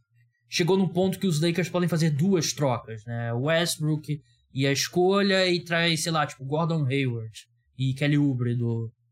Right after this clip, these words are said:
do Hornets, né? Que são dois contratos ruins,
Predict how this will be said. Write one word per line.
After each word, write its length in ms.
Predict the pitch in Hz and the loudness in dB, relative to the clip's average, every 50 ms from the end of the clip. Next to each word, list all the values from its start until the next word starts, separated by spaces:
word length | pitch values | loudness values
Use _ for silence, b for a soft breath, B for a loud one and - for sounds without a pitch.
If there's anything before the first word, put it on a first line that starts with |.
| _ _ _ _ _ _ | _ _ _ _ _ _
do 100 | - 131 | -4 -4
Hornets, 540 | 127 120 139 127 110 110 107 104 104 - - | 0 0 0 0 0 -2 -6 -10 -12 -12 -8
né? 240 | 117 117 113 113 113 | -6 -4 -4 -4 -6
Que 160 | - - 135 127 | -6 -4 -4 -4
são 160 | 131 - 135 | -2 -2 -4
dois 140 | 127 127 131 | -4 -4 -4
contratos 320 | 143 135 123 117 117 - | -4 -4 -4 -4 -6 -4
ruins, 540 | 147 160 170 180 202 220 240 240 - - | -2 -2 0 0 2 0 0 -2 -4 -6